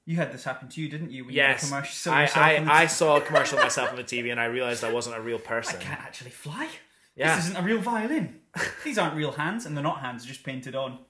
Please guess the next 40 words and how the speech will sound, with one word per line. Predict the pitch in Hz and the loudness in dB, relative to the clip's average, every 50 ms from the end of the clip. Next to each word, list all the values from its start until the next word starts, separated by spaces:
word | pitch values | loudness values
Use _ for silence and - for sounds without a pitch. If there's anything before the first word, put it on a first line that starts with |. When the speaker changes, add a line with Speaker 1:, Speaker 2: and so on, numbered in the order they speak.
| _ | _
Speaker 2:
They | - 131 127 | -4 -2 0
are. | 131 147 139 - - - | 0 0 0 -2 -2 -4
Speaker 1:
<laughs> | 453 - - - - - - - _ - - - - - | -4 -4 -6 -8 -8 -10 -10 -12 _ -20 -20 -14 -8 -6
Speaker 2:
They | 117 113 | -2 -2
are. | 135 127 113 110 - - - - - - - | 0 -2 -2 -4 -10 -14 -14 -16 -16 -14 -12
I | - | -12
flipped | - - - 143 135 - - | -12 -8 -6 -6 -4 -2 -4
over | - - 143 | -4 -4 -4
my | 131 117 | -6 -4
watch | 117 120 127 131 131 127 - - | -2 0 2 0 0 -2 -6 -10
and | 110 107 | -10 -8
it | |
said, | - - 123 110 107 | -6 -6 -6 -6 -4
"Made | 113 120 117 120 - | -2 -2 0 0 0
in | - 123 | -2 -4
Taiwan." | - - 117 110 110 113 120 123 127 123 113 110 104 | -4 -4 -4 -4 -2 -2 0 0 0 0 -2 -4 -6
<laughs> | - - - - - - - - - - - - - - - - - - - - _ _ _ _ _ _ _ - - - - | -8 -6 -6 -6 -6 -8 -8 -10 -12 -10 -8 -6 -8 -8 -8 -14 -16 -16 -16 -18 _ _ _ _ _ _ _ -20 -20 -8 -4
Speaker 1:
I, | 165 175 170 165 | -4 -2 -2 0
it, | 185 190 190 190 - - - | 0 0 0 -2 -6 -8 -6
it | 175 175 185 | -6 -2 0
is, | 185 170 160 - - - | 0 0 0 -2 -6 -8
it's, | 170 160 156 - - - - | -8 -8 -8 -10 -12 -10 -8
it's | 156 151 151 - | -8 -8 -8 -8
horrendous. | - 151 139 131 131 135 135 123 113 110 - - - - - - | -8 -6 -4 -2 -2 -4 -4 -6 -10 -12 -12 -14 -18 -18 -12 -8
It | 127 139 | -2 2
Speaker 2:
No, | 160 147 139 | 4 4 4
Speaker 1:
is | 139 139 | 4 4
Speaker 2:
it | 147 147 143 | 2 2 2
really | 151 147 139 139 139 | 2 2 4 4 4
is | 143 147 147 | 4 4 2
Speaker 1:
really | 143 127 131 | 2 2 2
Speaker 2:
horrendous. | 135 139 139 127 120 107 - - - - - | 2 2 0 0 -2 -4 -6 -10 -16 -12 -8
And | - 135 | -8 -4
again, | 127 120 151 147 135 117 113 117 123 123 - - _ _ | 0 2 4 4 4 2 0 -4 -6 -10 -20 -20 _ _
Randy | 107 117 131 143 151 139 127 127 | -4 -2 -2 -2 -2 -2 -6 -8
Newman | 131 131 139 135 131 113 101 104 110 117 - | -8 -8 -10 -10 -10 -10 -12 -12 -14 -12 -10
sings | - - - - - 123 123 120 117 117 117 120 120 110 | -8 -8 -6 -4 -4 -4 -4 -4 -8 -10 -12 -12 -12 -14
Buzz's | 101 - - 107 110 110 107 107 113 107 104 98 - - - _ _ _ _ _ _ _ | -12 -10 -8 -6 -6 -6 -8 -10 -12 -12 -12 -12 -14 -14 -16 _ _ _ _ _ _ _
inner | - 120 117 120 117 | -6 -6 -4 -4 -4
monologue. | 117 123 135 156 165 135 107 98 95 82 82 85 - | -4 -2 -2 -2 -2 -2 -4 -6 -6 -8 -10 -12 -16